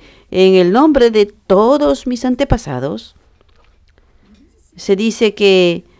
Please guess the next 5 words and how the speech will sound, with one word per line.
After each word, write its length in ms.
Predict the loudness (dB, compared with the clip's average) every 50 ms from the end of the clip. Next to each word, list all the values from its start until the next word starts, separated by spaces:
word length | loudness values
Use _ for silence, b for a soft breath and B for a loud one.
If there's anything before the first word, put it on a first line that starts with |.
| b b b _ -4
al 240 | 0 2 2 2 2
menos 680 | 2 0 2 2 2 2 2 2 0 -2 -8 -16 -18 b b b b -16
veinte 540 | -10 -2 0 2 2 2 2 2 2 2 2
mil 220 | 2 2 0 0 0 0 -4 -6 -10 -16 -18 -18 -18 -18 -20 _ _ -20 -20 _ _ _ _ _ _ _ _ _ _ _ -12
espíritus, 840 | -6 -6 -6 -4 0 2 2 2 2 0 -4 -14 -14 -14 -18 -20 _